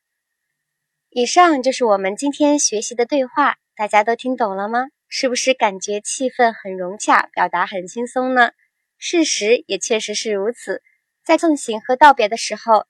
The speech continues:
大家通常会说很多感谢和祝福的话。不论会议或者谈判时是多么的激烈，此时都会尽量展现出自己的好意，也就是goodwill，由此给对方留一个好印象。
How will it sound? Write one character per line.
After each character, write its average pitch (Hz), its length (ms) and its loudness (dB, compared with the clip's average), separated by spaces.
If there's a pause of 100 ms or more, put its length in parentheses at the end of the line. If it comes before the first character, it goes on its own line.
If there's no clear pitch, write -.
(100)
大 226 120 -4
家 233 160 0
通 269 200 -6
常 208 300 -10
会 233 140 0
说 254 200 -2
很 214 180 -8
多 214 140 -2
感 - 240 -6
谢 277 280 -2
和 214 180 -6
祝 339 180 -2
福 208 200 -6
的 208 100 -2
话。 - 260 4 (480)
不 269 100 2
论 311 220 6
会 330 200 2
议 302 200 4
或 240 160 -2
者 220 80 -8
谈 214 240 -8
判 277 220 -2
时 196 260 -6
是 247 140 -6
多 302 180 4
么 294 120 4
的 220 100 -8
激 269 200 -8
烈， 285 300 0 (260)
此 240 200 0
时 233 260 0
都 302 160 4
会 311 160 2
尽 370 180 0
量 240 240 0
展 180 200 -4
现 247 240 -6
出 277 240 -2
自 - 180 -10
己 214 140 -8
的 196 100 0
好 196 240 -10
意， 233 320 -6 (220)
也 202 100 -10
就 226 140 -4
是 214 320 -6 (260)
goodwill， 220 600 2 (640)
由 220 120 0
此 - 140 -4
给 214 140 -4
对 214 120 -4
方 214 240 -4
留 202 80 -4
一 208 120 -6
个 254 80 -4
好 - 200 -8
印 214 200 -12
象。 - 200 -8